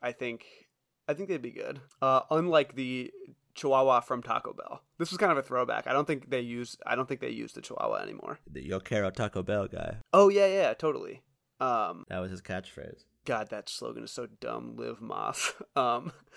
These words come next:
Speaker 1: I don't, I don't know any dog that can, like, if there's taco meat around, I don't know a single dog that's not just gonna be, like, pretty much focused on the taco meat. Although, I mean, a focus on the product is important as well <laughs> from the executive suite.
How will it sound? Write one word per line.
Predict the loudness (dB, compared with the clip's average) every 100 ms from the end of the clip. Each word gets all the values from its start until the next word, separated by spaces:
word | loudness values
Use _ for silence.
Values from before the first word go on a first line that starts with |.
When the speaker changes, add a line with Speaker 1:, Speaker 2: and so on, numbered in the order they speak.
| -14 -8 0
Speaker 1:
I | 4
don't, | 6 4
I | 4
don't | 4
know | 4
any | 2 0 -4
dog | -2 -2 -2 -6
that | -10
can, | -10
like, | -8 -10 -6
if | -2
there's | 2 2
taco | 2 -2 -2 -4
meat | -2 -2
around, | 2 4 4 2 0
I | 0 0
don't | 0
know | 0
a | -2
single | -6 -8 -8
dog | -6 -4 -4 -6
that's | -10 -8
not | -8 -8
just | -12
gonna | -10 -10
be, | -10
like, | -10 -10 -12
pretty | -14 -12
much | -12 -12
focused | -10 -10 -10 -12
on |
the | -12
taco | -10 -10 -10
meat. | -12 -14 -16 _ _
Although, | 0 2 4
I |
mean, | 2 0
a |
focus | 2 0 0 -4
on | -4
the |
product | -2 0 0 -2
is | -8
important | -8 -8 -8 -8
as | -4
well | -2 0 -2
<laughs> |
from | -2 -4
the | -2
executive | -2 0 0 -2 -4
suite. | -2 -2 -2